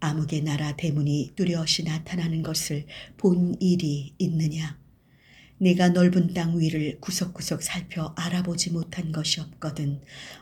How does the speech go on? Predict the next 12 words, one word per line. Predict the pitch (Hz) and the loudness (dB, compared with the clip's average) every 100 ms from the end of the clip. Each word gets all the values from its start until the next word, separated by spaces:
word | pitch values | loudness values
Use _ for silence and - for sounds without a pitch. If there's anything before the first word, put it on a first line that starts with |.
| - | -2
어서 | 165 - 147 143 - - | 0 0 -2 -4 -6 -4
말해보아라. | 151 160 160 156 151 156 - - - - _ _ _ _ _ _ - | -2 0 -2 -2 -4 -6 -12 -18 -20 -20 _ _ _ _ _ _ -4
빛의 | 190 185 185 | -2 2 2
전당으로 | 175 170 156 165 156 151 143 | 2 0 2 2 0 -2 -2
가는 | 165 151 | -2 -2
길은 | 147 143 139 135 | -2 -2 0 0
어디냐? | - 151 147 151 151 - - - - - - _ - | -2 -4 -2 -4 -6 -14 -20 -20 -20 -20 -20 _ 0
어둠이 | 175 180 170 | 4 4 4
도사리고 | 170 185 190 180 175 | 4 2 2 2 2
있는 | 170 170 175 | 2 2 2
곳은 | 180 156 - 170 - | 2 2 2 2 2
어디냐? | 170 - 143 143 151 - | -2 0 0 0 -2 -10